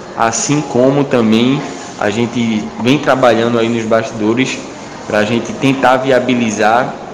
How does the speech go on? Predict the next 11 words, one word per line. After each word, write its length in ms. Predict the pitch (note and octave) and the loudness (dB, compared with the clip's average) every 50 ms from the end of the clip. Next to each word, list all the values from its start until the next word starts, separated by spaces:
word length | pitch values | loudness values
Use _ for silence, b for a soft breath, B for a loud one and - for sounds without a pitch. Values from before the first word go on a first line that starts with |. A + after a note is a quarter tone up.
| - - G2 | -14 -12 -6
né, 100 | G2+ G#2 | -4 -2
a 40 | A2 | -2
Assembleia 500 | A2+ A2 - A#2+ A2 G#2+ A2 A#2 A2+ A2 | -2 -2 -2 -4 -2 2 2 4 4 2
Geral 380 | A2 A#2 A2 G#2+ G#2 G2+ G#2 A2 | 2 2 2 2 4 4 2 2
Extraordinária 920 | G#2+ - G#2+ G#2+ G#2+ A2 G#2+ A2+ G#2 G#2 G2+ G#2 A2 A#2 C3 C#3 C#3+ C3 - - - - - | 0 0 2 2 2 2 2 0 0 0 2 2 4 4 4 2 2 -2 -6 -10 -12 -10 -6
pra 140 | - G#2 G#2 | -2 -2 0
votação 520 | G2 A2+ A#2 A2+ A2+ A2 G#2+ - A#2 A2+ | 2 2 2 2 2 -2 -2 -2 -2 0
da 100 | A2+ A2 | 0 2
reforma 400 | A2+ A2 - - A2 A2+ A#2+ A2+ | 0 0 0 -2 -2 0 0 0
do 80 | G#2+ A#2 | 0 -2
Estatuto, 760 | A2+ - - A2+ G2+ - - A2 A#2 B2 A#2+ - D3 D#3 | -4 0 0 0 0 0 -2 -2 -2 -2 0 -2 -2 -4